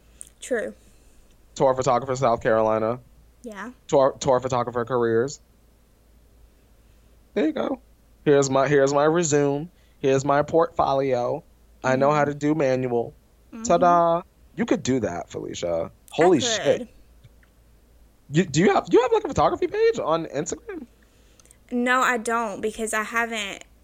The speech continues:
Speaker 1: done photography not work related in a long time. Like, I used to have, like, a photography business where I, like, did
Speaker 2: Whoa.
Speaker 1: Yeah, I would, like, do family photos or engagement photos,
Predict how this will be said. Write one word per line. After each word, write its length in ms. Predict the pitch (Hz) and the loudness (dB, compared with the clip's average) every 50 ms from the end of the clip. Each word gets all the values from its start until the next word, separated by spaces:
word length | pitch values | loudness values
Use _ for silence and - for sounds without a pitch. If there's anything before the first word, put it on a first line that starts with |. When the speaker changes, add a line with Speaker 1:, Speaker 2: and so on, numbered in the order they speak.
| _ - 214 208 | _ -18 -12 -6
Speaker 1:
done 280 | - 214 214 220 220 | -4 -2 -2 -2 -4
photography 600 | 214 - 214 - 214 208 208 202 214 208 - 202 190 | -6 -10 -10 -6 -4 -4 -4 -4 -4 -6 -8 -8 -8
not 320 | 190 196 196 196 196 196 | -6 -4 -4 -4 -6 -6
work 240 | 196 196 196 196 - | -6 -8 -8 -8 -8
related 360 | 202 196 196 190 185 190 185 185 | -8 -6 -6 -6 -6 -6 -6 -6
in 120 | 185 185 | -8 -8
a 80 | 185 180 | -8 -10
long 240 | 180 175 170 180 | -10 -10 -10 -12
time. 380 | 190 - 185 170 160 - - 165 | -8 -4 -4 -2 -2 -4 -6 -6
Like, 180 | 190 185 196 - | -6 -6 -4 -2
I 140 | - 214 | -2 -2
used 460 | 214 214 220 208 202 220 233 - - - | -2 -2 -6 -10 -10 -8 -6 -6 -6 -6
to 80 | 254 226 | -6 -6
have, 240 | 220 214 190 190 | -4 -4 -4 -4
like, 160 | 190 190 185 190 | -6 -10 -12 -14
a 40 | |
photography 560 | 180 - 190 - - 185 185 190 190 - 170 160 - | -18 -20 -18 -14 -10 -10 -10 -10 -12 -14 -18 -18 -14
business 640 | 160 160 - - 196 208 220 226 - - - - - | -14 -14 -14 -14 -16 -16 -16 -16 -16 -14 -14 -12 -6
where 140 | - 190 180 | -4 -2 -2
I, 140 | 170 175 180 | -2 -2 -2
like, 340 | 180 - - - - _ - | -4 -8 -10 -10 -10 _ -10
did 280 | - 180 180 185 - - 101 - - | -8 -8 -8 -8 -10 -16 -18 -18 -12
Speaker 2:
Whoa. 460 | 190 208 127 101 - 92 82 80 92 | -8 -4 -2 -2 -2 -2 -4 -6 -8
Speaker 1:
Yeah, 340 | - 208 196 196 190 185 180 - | -10 -8 -6 -2 0 0 2 2
I 140 | 196 202 202 | 2 2 0
would, 140 | 208 208 | -2 -2
like, 200 | 214 202 196 - | -4 -4 -4 -4
do 420 | 208 208 196 196 190 190 196 202 214 _ - - - - _ _ _ | -4 -6 -4 -4 -4 -6 -8 -8 -10 _ -20 -20 -20 -20 _ _ _
family 460 | _ - - 208 208 208 208 202 208 | _ -10 -8 -8 -8 -8 -8 -10 -10
photos 960 | 196 - 214 208 196 196 196 190 190 190 190 190 190 190 190 190 190 185 190 - | -10 -6 -4 -4 -2 -2 -2 -4 -4 -4 -4 -4 -2 -2 -4 -4 -6 -8 -10 -12
or 160 | - 123 - | -12 -12 -10
engagement 560 | 175 180 185 190 196 196 202 202 208 185 - | -10 -8 -4 -4 -2 -2 -4 -6 -10 -12 -10
photos, 1080 | - 202 190 190 190 185 185 180 185 185 180 180 180 180 180 180 180 180 180 185 190 | -6 -6 -4 -2 -2 -2 -4 -4 -4 -4 -4 -4 -4 -6 -6 -8 -10 -12 -12 -12 -12